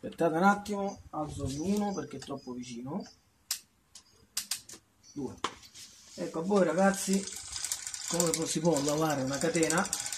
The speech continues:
con un mozzo finto. Avanti e indietro. Fra qualche settimana mi arriverà il lavacatena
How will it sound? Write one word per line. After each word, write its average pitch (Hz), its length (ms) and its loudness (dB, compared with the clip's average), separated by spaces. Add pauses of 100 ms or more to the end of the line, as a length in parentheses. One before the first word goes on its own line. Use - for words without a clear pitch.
(500)
con 151 160 0
un 151 80 4
mozzo 160 260 2
finto. 117 380 0 (3000)
Avanti 202 480 4 (180)
e 160 120 2
indietro. 127 400 0 (1900)
Fra 147 240 0
qualche 165 320 -4
settimana 170 560 0
mi 135 80 2
arriverà 139 680 0 (800)
il 127 260 2
lavacatena 131 1300 0